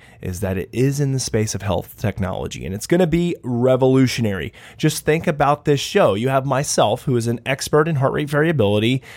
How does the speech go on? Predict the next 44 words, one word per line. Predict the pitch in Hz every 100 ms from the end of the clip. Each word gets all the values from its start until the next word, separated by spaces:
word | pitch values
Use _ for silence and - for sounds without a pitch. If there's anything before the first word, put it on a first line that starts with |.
| -
and | - 139 139
Patrick, | - 196 226 - 110
who | - 135
is | 139
an | -
expert | 104 - - 135
in | 147
breath | 143 151 180 -
work, | 107 -
and | - 113
he | - 240 226
is | 110 107
one | 107 104
of | 110
our | 120
primary | - 117 117 123 135
advisors. | 139 151 185 120 104 101 - - -
Hmm. | 415 370 175 135 113 98 92 92 92 - - - - - -
And | 117
what's | 135 -
the | 165
good | 160 170
news? | 196 208 214 - - -
Well, | 165 170
even | 220 254 254
though | 185 170
you | 170 147 170 196
have | 160 156
no | 156
idea | 151 165 156 143
about | 151 151
what | 131 147
the | -
company | - 156 185 170
is | 185
offering | 120 110 - 127
as | 123
a | 120
product, | - 143 156 120 98 - - - -
we | 139 170 -
are | 139 180 143 95 -
offering | 101 107 - 113 113 -
an | 127
exclusive | 117 - - - 156 180 190 - 214